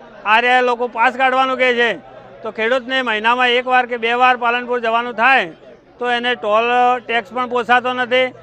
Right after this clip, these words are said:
અને પાસ પણ પોસાતો નથી. એ પાસ આપવાની નીતિ ખોટી છે. બીજી બધી જગ્યાએ ભારતમાં ટોલ ટેક્સ છે, ત્યાં એક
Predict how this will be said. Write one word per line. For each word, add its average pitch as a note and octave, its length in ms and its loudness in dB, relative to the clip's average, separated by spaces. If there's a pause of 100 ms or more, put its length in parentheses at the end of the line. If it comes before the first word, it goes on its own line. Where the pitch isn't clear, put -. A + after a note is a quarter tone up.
(160)
અને A3+ 160 -6
પાસ A3+ 340 0
પણ C4 160 -6
પોસાતો B3 420 -2
નથી. B3+ 360 -2 (320)
એ G#3 80 -8
પાસ A3+ 340 0
આપવાની A#3+ 400 -4
નીતિ A3+ 440 -8 (540)
ખોટી G#3+ 280 0
છે. B3+ 320 2 (380)
બીજી G#3 260 -2
બધી C4 260 -2
જગ્યાએ B3 400 0
ભારતમાં A3+ 480 0
ટોલ A3+ 280 -4
ટેક્સ A#3 200 -6
છે, A#3 160 -4
ત્યાં A#3 300 -2
એક A3 300 -6